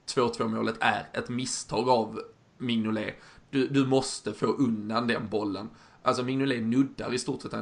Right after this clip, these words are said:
Det är klart det är ett bra jävla skott. Xhaka har en slägga, men du, du måste liksom få någon form av träff med, om det är med liksom bara försöka buxa iväg skiten eller vad som helst.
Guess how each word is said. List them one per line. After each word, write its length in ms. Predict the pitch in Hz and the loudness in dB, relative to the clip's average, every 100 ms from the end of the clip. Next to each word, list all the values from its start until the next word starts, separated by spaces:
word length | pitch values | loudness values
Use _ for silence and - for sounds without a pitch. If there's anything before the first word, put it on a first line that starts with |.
| 107 | -2
Det 100 | 135 | -2
är 60 | |
klart 180 | 135 135 | 0 0
det 60 | - | -2
är 40 | |
ett 100 | - | -4
bra 300 | 113 120 117 | 0 2 2
jävla 360 | 113 117 113 120 | 0 -2 -4 -6
skott. 300 | - - - | -6 -6 -6
Xhaka 360 | - 117 - | -2 -2 -2
har 340 | - 131 117 117 | -2 0 0 -2
en 80 | |
slägga, 480 | 113 - 139 123 110 | -2 2 2 2 -2
men 280 | 110 113 113 - - - - | -2 -2 -4 -12 -20 -14 -4
du, 100 | 151 | -2
du 180 | 131 127 | 0 -2
måste 520 | 127 131 - - - | 0 -2 -2 -8 -6
liksom 280 | 113 113 117 | -4 -4 -4
få 400 | - - 113 - - _ _ | -2 0 0 -4 -10 _ _
någon 340 | 147 156 113 | 4 4 4
form 260 | 113 123 110 | 2 0 0
av 80 | 117 | 0
träff 360 | - 120 - | -2 -4 -4
med, 340 | 123 120 117 113 | -4 -2 -2 -2
om 180 | 123 120 | -2 0
det 80 | |
är 100 | 120 | 0
med 320 | 117 117 123 120 | 0 0 0 0
liksom 220 | 117 117 | 0 0
bara 200 | 123 - - - 131 | -2 -2 -8 -12 -8
försöka 320 | 120 127 117 113 | -4 -4 -4 -4
buxa 520 | 131 139 - - 127 123 | -2 -2 -2 -2 0 0
iväg 340 | 120 113 110 | 0 0 -2
skiten 440 | - 123 113 117 | 0 0 0 -2
eller 140 | 110 120 | 0 0
vad 140 | 110 | 0
som 140 | - 110 | -2 -6
helst. 320 | 110 - | -6 -8